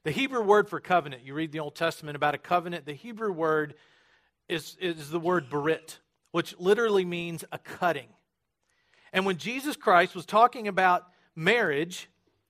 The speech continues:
in the New Testament, anytime you heard him talk about it, this is the mental picture he would have had in his mind. When a couple wanted to get married, they would go before the priest, and they would have a ceremony much like you see today.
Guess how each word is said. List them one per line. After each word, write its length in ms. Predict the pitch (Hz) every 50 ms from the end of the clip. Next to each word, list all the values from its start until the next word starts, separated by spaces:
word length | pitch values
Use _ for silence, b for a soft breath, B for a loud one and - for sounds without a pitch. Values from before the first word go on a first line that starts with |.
| _ _ _ _ _ _
in 120 | 170 175 185
the 40 |
New 160 | 190 208 220 -
Testament, 600 | - 208 220 220 - - 175 147 135 160 175 170
anytime 360 | 170 202 220 214 220 214 208
you 60 | 202
heard 120 | 214 208
him 100 | 196 180
talk 260 | - 202 220 233 - 190
about 240 | 156 151 143 151
it, 100 | 180 175 b b b b b b b b b b _ -
this 280 | 147 185 262 254 -
is 120 | 294 233 214
the 60 | 240
mental 240 | 220 226 220 214 175
picture 320 | - 233 240 - 196 170
he 100 | 170 180
would 120 | 175 180
have 60 | 170 156
had 180 | 165 170 165 156
in 40 |
his 140 | 160 147 127
mind. 300 | 175 214 202 165 147 143
When 140 | 147 151 147
a 40 | 147
couple 300 | - 185 185 - 180 170
wanted 240 | 180 180 175 175 160
to 80 | 156
get 160 | 151 175 156
married, 260 | 151 156 175 202 214 185
they 80 | 175
would 140 | 156 143 135
go 120 | 151 156
before 280 | 156 156 - - 175 156
the 80 | 151 147
priest, 560 | - - 180 180 214 240 220 - - - - _ _ _ b b b b b b b
and 60 | b
they 80 | 170 175
would 100 | 175 170
have 120 | 185 202
a 60 | 208 -
ceremony 500 | - - 196 196 196 196 220 254 262 220
much 320 | 185 190 185 - - -
like 160 | 226 220 220
you 80 | 226 202
see 160 | - 233 226
today. 480 | 190 - 233 233 247 262 208 - -